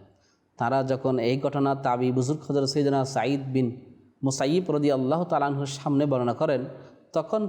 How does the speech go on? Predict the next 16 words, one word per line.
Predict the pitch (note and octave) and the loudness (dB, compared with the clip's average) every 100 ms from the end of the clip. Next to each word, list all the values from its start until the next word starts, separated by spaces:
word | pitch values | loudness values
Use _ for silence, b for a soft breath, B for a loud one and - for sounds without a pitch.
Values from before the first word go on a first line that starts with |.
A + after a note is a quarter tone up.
| - | 0
তিনি | D#3+ F#3 | 2 4
রাদিয়াল্লাহু | F#3 E3 D#3 C#3 E3 D#3+ | 4 2 0 2 0 -2
তাআলা | D#3+ C#3 B2 | -2 0 0
আনহু | B2 | -2
বললেন, | A#2 A#2 D3+ D#3+ D#3 | 0 2 2 2 2
"যদি | C3 D3 F#3+ A#3+ C#4+ - B B B - | 2 2 2 0 -2 -10 B B B -4
আসলেই | D3 A3+ G#3+ G#3 | -2 0 2 2
তিনি | F#3 F3+ G3+ G3 | 2 4 2 2
এই | E3+ F3+ | 2 2
স্বপ্ন | G3 F#3+ E3+ | 0 0 0
দেখে | C#3+ D3 | 0 0
থাকেন, | C#3 C#3 D3+ A#3 - | -2 0 0 0 0
তবে | D#3+ E3 D#3 | 0 2 0
তার | - D3+ E3+ F#3+ | 0 2 2 0
বয়সের | C#3+ C3+ C#3+ C3+ E3+ - | 0 2 2 2 -2 0
আর | - | -2